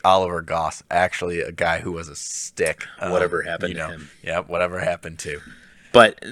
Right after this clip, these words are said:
Speaker 2: no, I, great, a great tournament. I, he hit, he's actually, I can't, I can't say it,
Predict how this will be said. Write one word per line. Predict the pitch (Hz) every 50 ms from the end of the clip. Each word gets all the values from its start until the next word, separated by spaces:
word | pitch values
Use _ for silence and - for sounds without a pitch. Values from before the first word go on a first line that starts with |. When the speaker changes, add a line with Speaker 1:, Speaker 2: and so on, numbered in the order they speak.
| - - -
Speaker 2:
no, | 160 190 190 220 185 123 117
I, | - 147 156 127 120 139
great, | 147 135 120 - 117 113 113 123 135 147 160 156 - _ _ _ _ _ _ -
a | 127 123
great | 107 - 104 107 120 127 127 - -
tournament. | - 123 113 110 113 110 107 -
I, | - 104 117 - _ -
he | - - - - - 127 131 131 131
hit, | 131 131 127 123 - - - _ - - - - _ _ _ _ -
he's | - 101 98 92 90
actually, | 95 95 92 - - 98 92 90 87 82 - - - -
I | 92
can't, | 87 - - 90 87 - _ -
I | 95 90
can't | - 95 92 92 - _ _ _ _ - -
say | - - 104 87
it, | 78 76